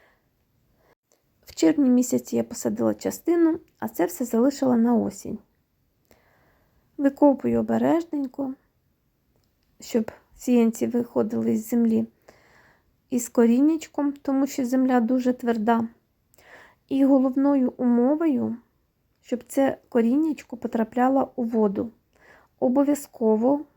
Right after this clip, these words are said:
потрібно поставити ці сіянці у відро з водою. Це, м, найкраще, що ви можете зробити для майбутнього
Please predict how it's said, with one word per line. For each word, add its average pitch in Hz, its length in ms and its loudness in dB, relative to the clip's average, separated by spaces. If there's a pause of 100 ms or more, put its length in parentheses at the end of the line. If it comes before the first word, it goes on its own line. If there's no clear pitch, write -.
(380)
потрібно 240 680 0 (600)
поставити 233 800 -4
ці - 500 -2
сіянці 269 800 -4 (380)
у 247 140 -2
відро 226 340 2
з 254 100 -8
водою. 214 580 -2 (520)
Це, 302 360 0 (300)
м, 240 220 -2
найкраще, 240 760 0
що 233 140 -10
ви 240 80 2
можете 247 340 0
зробити 226 520 -2
для 220 200 2
майбутнього 226 760 0